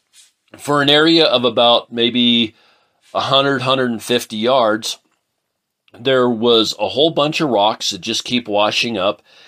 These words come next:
And right there in that particular area are agates. We ended up finding probably fifteen or twenty agates amongst all of the other people. And it was just kind of a, a fun little deal. The tunnel was probably,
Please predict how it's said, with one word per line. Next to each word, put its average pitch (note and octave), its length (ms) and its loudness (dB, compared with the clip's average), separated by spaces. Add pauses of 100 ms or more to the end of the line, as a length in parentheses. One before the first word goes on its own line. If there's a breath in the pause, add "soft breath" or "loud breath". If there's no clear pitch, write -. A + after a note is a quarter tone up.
(160 soft breath)
And G#2+ 260 -2
right C#3+ 280 0
there C3+ 180 0
in C3 120 -2
that A2+ 200 0
particular B2+ 640 -4
area F2 520 -4 (160)
are A#2+ 200 0
agates. E3+ 560 -4 (460 soft breath)
We D3+ 180 0
ended D3+ 240 0
up C#3+ 160 0
finding G#2+ 400 -2
probably F#2 460 -2
fifteen A#2+ 540 -2
or A2+ 80 -2
twenty G2 400 -4
agates F2+ 480 -2
amongst G#2+ 440 -4
all G2+ 220 2
of F#2 100 -4
the F#2+ 160 -2
other F2+ 200 -2
people. F#2+ 460 -6 (840 soft breath)
And C3 200 2
it C3+ 120 2
was C3 160 -2
just C#3 220 0
kind B2+ 260 0
of A2 100 -2
a, G2+ 400 0
a F#2+ 100 -2
fun A2+ 280 -2
little G#2+ 260 -2
deal. G2 380 0
The A2+ 120 -4
tunnel B2+ 380 0
was G#2 180 -4
probably, G#2 840 -2